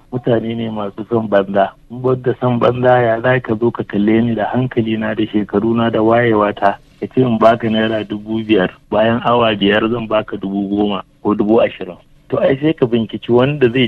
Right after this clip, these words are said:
ce ka kawo kuɗin ka sa jari daga ina iki. Kuma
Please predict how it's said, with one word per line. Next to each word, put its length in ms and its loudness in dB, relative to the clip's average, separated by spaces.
ce 120 -2
ka 140 -4
kawo 360 -2
kuɗin 360 -8
ka 140 -16
sa 180 0
jari 380 2
daga 220 0
ina 300 -2
iki. 160 -8
Kuma 240 4